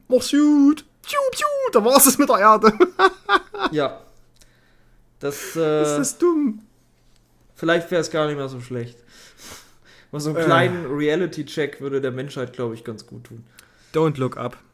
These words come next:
Speaker 2: Jo.
Speaker 1: Auf
Speaker 2: Ja,
Speaker 1: mehreren
Speaker 2: sehr
Speaker 1: Ebenen. <laughs>
Speaker 2: Ja.
Speaker 1: Aber, äh, gut, des ganzen Trübsals und schlechten Nachrichten, halbwegs schlechten Nachrichten, Hendrik, komm, Good News.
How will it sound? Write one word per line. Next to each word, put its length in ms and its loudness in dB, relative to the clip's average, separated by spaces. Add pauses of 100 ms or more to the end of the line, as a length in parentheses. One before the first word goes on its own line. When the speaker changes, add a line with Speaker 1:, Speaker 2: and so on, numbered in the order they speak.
(1200)
Speaker 2:
Jo. 600 -2 (520)
Speaker 1:
Auf 120 -4
Speaker 2:
Ja, 60 -4
Speaker 1:
mehreren 320 -2
Speaker 2:
sehr 80 -4
Speaker 1:
Ebenen. 360 -8 (240)
<laughs> 640 -6
Speaker 2:
Ja. 300 -10 (500)
Speaker 1:
Aber, 400 -2 (220)
äh, 320 0
gut, 560 0 (360)
des 140 -4
ganzen 360 0
Trübsals 680 0
und 140 -2
schlechten 1160 -6
Nachrichten, 600 -4
halbwegs 360 -2
schlechten 300 -6
Nachrichten, 360 -8
Hendrik, 280 -6
komm, 240 -6 (760)
Good 180 2
News. 320 -4